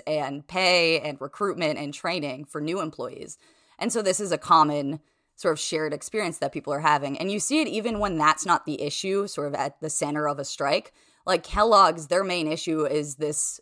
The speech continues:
sort of expansion of two-tier that they have in their contract. That's what they're fighting against. But then you talk to Kellogg workers on strike, and they say that, like, "Yeah, you know, some of my coworkers have worked over a hundred days straight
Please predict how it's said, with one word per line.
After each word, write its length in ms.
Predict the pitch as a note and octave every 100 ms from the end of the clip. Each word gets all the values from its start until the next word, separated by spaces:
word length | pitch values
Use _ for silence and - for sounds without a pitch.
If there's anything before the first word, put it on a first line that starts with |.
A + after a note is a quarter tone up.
| _
sort 220 | - D#3
of 40 |
expansion 680 | C#3+ - - D3+ D3+ - D#3+
of 140 | C#3+ -
two-tier 520 | - D3+ G3 G3+ G#3
that 160 | D3 C3
they 120 | D3
have 200 | C3+ D3
in 100 | E3+
their 120 | F3+
contract. 560 | G#3 G3 G#3+ G#3+ A3 _ _ _ -
That's 240 | G3+ G#3+
what 140 | G3+ D#3+
they're 100 | -
fighting 400 | E3+ C#3+ C3+ C#3+
against. 380 | - C#3 -
But 100 | G3
then 100 | G3
you 120 | F#3+ F3+
talk 360 | - G#3+ A#3+
to 60 | E3+
Kellogg 380 | D#3 C#3+ C#3 C#3+
workers 320 | C#3+ C#3+ C#3+
on 160 | C#3 D3
strike, 380 | D3+ C#3 C#3 _ _ _ -
and 100 | F#3
they 140 | E3+
say 320 | D#3+ E3 F3+
that, 240 | E3 D3 -
like, 160 | C#3+ E3+
"Yeah, 240 | A3 G3
you 180 | D3 D#3
know, 180 | D3 C#3+
some 220 | - E3
of 60 | E3
my 120 | D3
coworkers 560 | - D#3 D#3+ D#3 E3
have 140 | D#3 C#3+
worked 240 | D3 D3
over 180 | C#3+ C#3+
a 60 | C#3+
hundred 320 | D3 D3+ C#3+
days 260 | C3 C#3+
straight 460 | - D3 D3+ D#3+